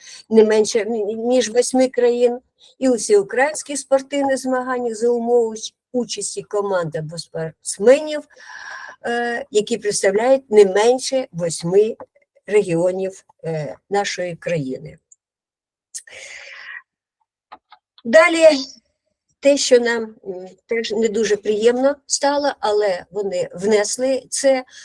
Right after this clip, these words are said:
це те, що і розряди, і, е, спортивні розряди, і звання присвоюються за умови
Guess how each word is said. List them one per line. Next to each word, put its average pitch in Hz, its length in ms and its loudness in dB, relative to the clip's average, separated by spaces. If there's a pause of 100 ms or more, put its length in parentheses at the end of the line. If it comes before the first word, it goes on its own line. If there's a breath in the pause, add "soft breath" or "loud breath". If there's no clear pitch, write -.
це 202 440 2
те, 233 180 2
що 165 420 0 (300 loud breath)
і 254 120 2
розряди, 208 840 0
і, 190 400 -4 (400 soft breath)
е, 190 560 -6 (220)
спортивні 269 560 0
розряди, 196 760 -4 (500 loud breath)
і 247 880 -2 (300)
звання 240 800 0 (760 soft breath)
присвоюються 254 720 -2
за 214 220 -2
умови 247 680 2